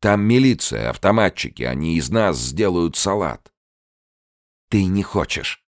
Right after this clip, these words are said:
Ты не хочешь из ревности. Хорошо, да, я вымоюсь и лягу с тобой. Хочешь, я вообще останусь с тобой.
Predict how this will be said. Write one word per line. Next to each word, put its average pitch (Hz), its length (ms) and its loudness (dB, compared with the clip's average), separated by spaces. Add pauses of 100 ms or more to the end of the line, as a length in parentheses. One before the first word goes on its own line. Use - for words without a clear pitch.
(200)
Ты 107 100 -2
не 98 140 4
хочешь 117 480 0
из 101 160 -2
ревности. 69 720 -4 (320)
Хорошо, 90 400 -4
да, 78 180 -6
я 71 220 -2
вымоюсь 71 560 -2
и 82 40 0
лягу 76 280 -2
с 55 100 -8
тобой. 62 320 -4
Хочешь, - 400 -4
я 82 140 -4
вообще 90 420 -2
останусь 80 460 -2
с - 100 -6
тобой. 73 400 -2